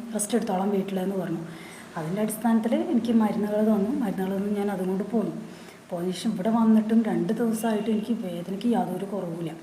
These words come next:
പെയിൻ കില്ലർ കഴിക്കുമ്പോൾ ഒരു മണിക്കൂർ വലിയ കുഴപ്പമില്ല, അത് കഴിഞ്ഞാൽ പെയിൻ രണ്ടാമത് തുടങ്ങി. രണ്ടാമത് തുടങ്ങിയെന്നല്ല, പിന്നെ കിടക്കാൻ,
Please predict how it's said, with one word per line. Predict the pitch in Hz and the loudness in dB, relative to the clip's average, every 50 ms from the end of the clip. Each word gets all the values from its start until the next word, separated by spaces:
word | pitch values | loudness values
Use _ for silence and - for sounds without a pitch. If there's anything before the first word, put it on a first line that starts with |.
| - - | -10 -8
പെയിൻ | 180 180 180 | -8 -6 -4
കില്ലർ | - 220 226 233 294 | 0 0 0 0 -2
കഴിക്കുമ്പോൾ | - - 247 226 220 214 - 247 254 285 | -4 -2 -2 0 0 0 0 0 0 0
ഒരു | 277 277 | 0 0
മണിക്കൂർ | 269 262 247 233 - - - - 254 269 294 | 0 0 0 0 -2 -4 -6 -6 -4 -2 2
വലിയ | 277 254 233 233 240 | 2 4 6 6 6
കുഴപ്പമില്ല, | 233 233 208 - - - 214 190 190 202 214 - - - - - - - - - | 4 4 2 2 2 0 0 0 0 -2 -4 -6 -8 -12 -14 -16 -18 -14 -6 0
അത് | 185 226 220 240 | 2 4 6 6
കഴിഞ്ഞാൽ | 226 220 226 233 | 8 8 8 6
പെയിൻ | 233 233 220 214 208 208 220 220 | 6 4 4 4 6 8 8 8
രണ്ടാമത് | 214 190 185 - 190 190 185 185 208 196 220 | 8 6 4 4 4 4 4 2 0 2 2
തുടങ്ങി. | 214 180 170 156 156 - - - - - - - - - - - - - - - - - - - - - - - - - - - - - - - - - - - - - 208 | 2 2 2 -2 -4 -6 -8 -14 -16 -18 -20 -20 -20 -20 -20 -20 -20 -20 -20 -20 -20 -20 -20 -20 -20 -20 -20 -4 4 6 8 8 8 6 4 0 -4 -6 -8 -10 -8 -4 -2
രണ്ടാമത് | 185 190 190 190 196 196 226 - - | 0 0 2 2 2 2 2 2 2
തുടങ്ങിയെന്നല്ല, | 220 202 202 208 220 226 247 247 240 233 233 233 240 359 339 - | 0 0 2 4 4 4 6 6 4 4 4 2 0 0 -2 -2
പിന്നെ | 240 220 214 220 - | -2 -2 -2 0 -2
കിടക്കാൻ, | 214 185 190 165 - 208 202 214 247 | -2 -2 -2 -4 -4 -4 -2 -2 -2